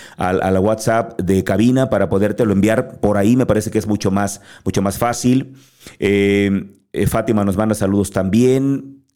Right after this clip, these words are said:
No puedo ver los otros comentarios, pero ahora mismo voy a intentar ver los demás comentarios. Pero bueno,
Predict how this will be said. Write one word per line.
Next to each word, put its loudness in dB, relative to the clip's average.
No 2
puedo 2
ver 2
los -2
otros -2
comentarios, 0
pero 0
ahora 2
mismo -2
voy 2
a 2
intentar 0
ver 0
los 0
demás -2
comentarios. -4
Pero 0
bueno, 0